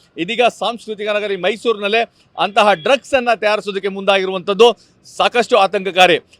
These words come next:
ಒಬ್ಬ ಆರೋಪಿ ಏನಿದ್ದಾನೆ ಆತ ಮಹಾರಾಷ್ಟ್ರದಲ್ಲಿ ಸಿಕ್ಕಿ ಬೀಳ್ತಾನೆ. ಮಹಾರಾಷ್ಟ್ರದ ಪೊಲೀಸರಿಗೆ ಆತ ಮಾಹಿತಿಯನ್ನ ನೀಡ್ತಾನೆ,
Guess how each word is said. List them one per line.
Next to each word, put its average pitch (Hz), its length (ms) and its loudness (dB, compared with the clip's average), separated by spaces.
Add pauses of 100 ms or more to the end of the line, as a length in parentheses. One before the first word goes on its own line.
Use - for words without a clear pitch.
ಒಬ್ಬ 151 140 -2
ಆರೋಪಿ 233 560 4
ಏನಿದ್ದಾನೆ 208 500 0 (160)
ಆತ 175 160 -2
ಮಹಾರಾಷ್ಟ್ರದಲ್ಲಿ 214 800 0
ಸಿಕ್ಕಿ 196 220 -8
ಬೀಳ್ತಾನೆ. 190 680 -2
ಮಹಾರಾಷ್ಟ್ರದ 220 480 2
ಪೊಲೀಸರಿಗೆ 214 560 0
ಆತ 190 220 0
ಮಾಹಿತಿಯನ್ನ 208 580 -2
ನೀಡ್ತಾನೆ, 190 380 -2